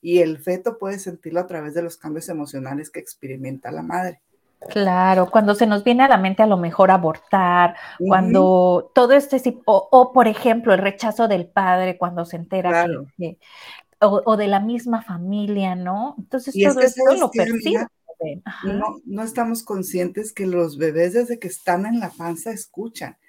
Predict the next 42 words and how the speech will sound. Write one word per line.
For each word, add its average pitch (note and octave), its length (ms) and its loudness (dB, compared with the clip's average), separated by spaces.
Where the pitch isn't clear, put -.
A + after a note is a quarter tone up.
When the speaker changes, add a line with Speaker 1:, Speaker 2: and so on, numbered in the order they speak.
Speaker 1:
Y F#3+ 80 -2
muchas G3 340 -2
veces A3+ 320 -4
las G3+ 180 -4
mujeres F#3 560 -4
hoy F3 220 0
estamos G3+ 500 -4
en E3+ 160 -6
un, E3 320 -6
en E3 100 -4
un E3+ 120 -2
ejército, F#3+ 800 -8
en E3 80 -4
una F3+ 160 -4
manera F3 500 -4
de G3 100 -4
empoderadas, E3+ 840 -6
de F3+ 100 -4
fuertes - 460 -10
y F#3 60 0
de D#3+ 140 -4
"yo D#3 120 -10
no F#3 100 -4
necesito". F#3+ 600 -6
Entonces G3+ 360 -6
le A3 100 0
dices, G3 420 -6
"Hijo, G#3+ 320 -8
tu G3+ 160 -8
papá G3 300 -6
no A3+ 140 -6
sabe A#3 300 -6
de A3+ 120 -4
ti, G3+ 220 -12
pero G3+ 260 -8
no F#3+ 140 -2
lo A#3 100 -4
necesitamos, G#3 840 -8
vamos G#3+ 280 -8
a G#3 60 -8
salir F3+ 320 -4
adelante". G3 600 -2